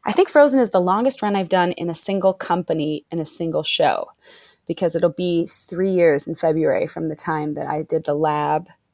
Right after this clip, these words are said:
to then going out of town for the out of town tryout to then bringing it to Broadway. But Ghost was similarly almost as long, actually, but we were first in Manchester and then London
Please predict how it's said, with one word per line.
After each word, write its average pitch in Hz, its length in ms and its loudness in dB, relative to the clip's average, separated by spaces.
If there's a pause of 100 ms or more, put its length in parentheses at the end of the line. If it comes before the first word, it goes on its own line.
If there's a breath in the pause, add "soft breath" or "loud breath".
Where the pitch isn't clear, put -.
(160)
to - 140 -2
then 156 280 0
going 147 240 -2
out 151 80 0
of - 80 -6
town 156 500 0
for - 100 -8
the 165 80 -4
out 147 120 0
of 151 80 -8
town 151 180 -8
tryout 151 480 -4
to 165 100 -8
then 151 220 -6
bringing 147 300 -6
it 131 100 -14
to 147 100 -10
Broadway. 170 500 0
But 196 180 2 (540 loud breath)
Ghost 240 400 4
was 226 300 2
similarly 196 1040 0 (340)
almost 202 440 -2
as 180 100 -4
long, 185 360 2
actually, - 360 -4
but 151 140 0
we 160 140 0
were 147 120 0
first - 460 -4
in - 520 -8 (120)
Manchester 170 840 -4
and 165 140 -4
then 156 160 -2
London 147 400 -2